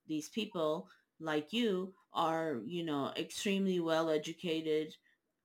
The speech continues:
living in different countries around the world,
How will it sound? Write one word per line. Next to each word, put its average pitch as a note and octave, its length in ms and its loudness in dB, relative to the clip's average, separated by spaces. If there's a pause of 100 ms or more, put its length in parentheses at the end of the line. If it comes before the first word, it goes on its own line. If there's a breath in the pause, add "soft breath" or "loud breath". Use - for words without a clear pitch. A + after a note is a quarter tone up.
(520)
living E3+ 500 0
in D#3 360 0 (120)
different F3 360 -4
countries E3+ 500 -2
around D#3 320 -2
the D#3+ 80 -2
world, D3+ 460 2